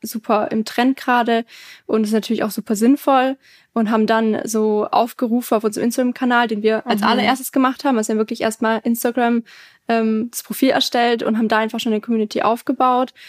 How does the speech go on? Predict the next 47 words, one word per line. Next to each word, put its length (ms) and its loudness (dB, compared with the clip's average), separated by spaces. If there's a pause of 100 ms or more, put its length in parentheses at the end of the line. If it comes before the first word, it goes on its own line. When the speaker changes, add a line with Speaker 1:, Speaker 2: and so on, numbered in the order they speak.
(200)
Speaker 1:
und 140 0
haben 140 2
dann 240 2
über 180 0
die 120 -4
Community, 720 2 (100)
ähm, 420 0
aufgerufen, 600 0
dass 240 -2
wir 240 2
quasi, 440 -2
also 140 -2
dass 80 -14
man 100 2
sich 200 -8
anmelden 340 4
kann 200 0
bei 100 2
uns 320 0 (380)
und, 500 2
ähm, 140 2
wir 80 0
dann 160 -2
eine 200 0
E-Mail 260 4
rausschicken 520 0
und 100 2
haben 120 0
dann 160 0
berechnet, 560 0
ähm, 180 0
aufgrund 360 -2
von 140 0
dessen, 240 -2
was 100 -4
sie 60 -4
angegeben 380 0
haben, 160 0
wie 80 -2
viel 180 -2
die 100 -4
Sparrate 520 0
sein 280 0
soll 120 0
und 80 0
so 120 -2
weiter, 200 0